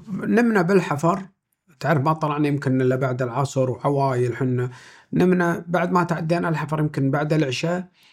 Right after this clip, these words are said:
والله نمنا بالبر. بس نبي الطيحة،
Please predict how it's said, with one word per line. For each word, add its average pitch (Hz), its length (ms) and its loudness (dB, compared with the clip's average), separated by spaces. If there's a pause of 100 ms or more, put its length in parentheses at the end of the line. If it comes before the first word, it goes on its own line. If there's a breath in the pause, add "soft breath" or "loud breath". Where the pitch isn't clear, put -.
(140 soft breath)
والله 151 260 4
نمنا 151 280 4
بالبر. 127 380 -2 (720)
بس 175 300 2
نبي 165 200 2
الطيحة، 160 640 -2